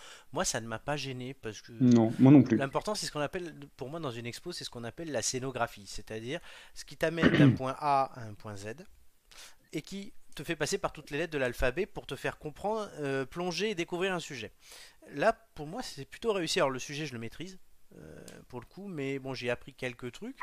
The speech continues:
Speaker 1: Euh, ça m'a rappelé d'autres trucs aussi.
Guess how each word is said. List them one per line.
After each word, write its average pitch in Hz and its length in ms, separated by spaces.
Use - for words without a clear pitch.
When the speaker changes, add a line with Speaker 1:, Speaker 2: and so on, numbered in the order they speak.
Speaker 1:
Euh, 120 580
ça - 160
m'a 123 120
rappelé 175 360
d'autres 127 200
trucs - 260
aussi. 220 400